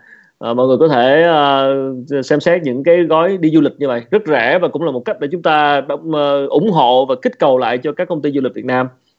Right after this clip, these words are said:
Thì, ờ, cũng là một cái tin rất là tốt cho những người mê du lịch và đang muốn,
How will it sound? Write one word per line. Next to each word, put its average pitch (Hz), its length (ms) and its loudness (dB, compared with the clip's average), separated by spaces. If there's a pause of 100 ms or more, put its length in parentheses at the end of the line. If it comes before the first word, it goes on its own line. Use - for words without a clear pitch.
(160)
Thì, 135 220 4
ờ, 139 360 4 (120)
cũng 147 140 -4
là 180 120 2
một 156 160 2
cái 202 100 2
tin 175 200 0
rất 226 120 4
là 180 120 4
tốt 214 200 2
cho 190 100 -2
những 185 100 -2
người 151 200 4
mê 160 240 2
du 180 100 2
lịch 165 180 2
và 143 100 -4
đang 151 220 -4
muốn, 214 340 -6